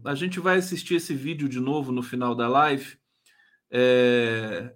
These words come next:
Deixa eu ver o que mais vocês estão falando aqui. Tinha um superchat aqui em cima, deixa eu ver se eu consigo recuperar ele. José Carlos Andrade, "Minha rainha Rita Lee vive, sempre presente." Ah, deixa eu mostrar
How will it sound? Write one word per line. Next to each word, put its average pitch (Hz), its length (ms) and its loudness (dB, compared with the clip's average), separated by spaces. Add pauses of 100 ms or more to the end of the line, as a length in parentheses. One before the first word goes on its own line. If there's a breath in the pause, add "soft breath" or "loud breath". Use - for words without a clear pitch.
Deixa 139 240 -6
eu 131 60 0
ver 123 100 0
o 123 40 0
que 127 120 -4
mais 123 200 -2
vocês 120 120 -4
estão 117 160 -10
falando 117 420 -6
aqui. 113 160 -10
Tinha 160 200 -14
um 147 40 -10
superchat 131 680 -8
aqui 117 160 -14
em 107 40 -8
cima, 131 260 -10
deixa - 180 -12
eu 123 60 -6
ver 120 100 -6
se - 80 -12
eu 117 80 -10
consigo 117 360 -10
recuperar 113 500 -6
ele. 131 220 -2 (440 soft breath)
José 120 260 2
Carlos 139 320 4
Andrade, 127 420 2
"Minha 139 180 2
rainha 131 320 0
Rita 127 240 0
Lee 123 160 2
vive, 143 260 -2
sempre - 480 -8
presente." 123 580 -2 (340 soft breath)
Ah, 185 180 10
deixa 175 280 4
eu 226 40 4
mostrar 190 840 6